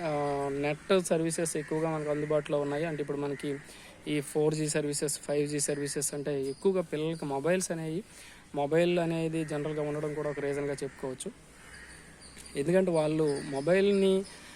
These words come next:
ఆ, ఉపయోగకరంగా వాడుకుంటే బెటర్‌గా ఉంటుంది. But అది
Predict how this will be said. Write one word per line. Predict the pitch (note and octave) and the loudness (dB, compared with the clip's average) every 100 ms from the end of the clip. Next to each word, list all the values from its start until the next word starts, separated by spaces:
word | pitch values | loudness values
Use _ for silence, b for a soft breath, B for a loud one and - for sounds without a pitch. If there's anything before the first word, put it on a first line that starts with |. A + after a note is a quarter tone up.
| B - E3+ | B -12 -4
ఆ, | |
ఉపయోగకరంగా | D#3 D3+ C#3+ F3 F#3+ F#3+ F3+ F#3+ F3+ F3+ | 0 0 2 6 6 6 4 4 6 6
వాడుకుంటే | E3+ E3 E3 E3 E3 | 6 6 4 0 0
బెటర్‌గా | D3+ D3 D#3 | 0 0 -2
ఉంటుంది. | D3+ D3+ F#3 | -4 -2 0
But | D#3 D3 | 0 0
అది | C#3 C#3 C3+ | 0 0 -2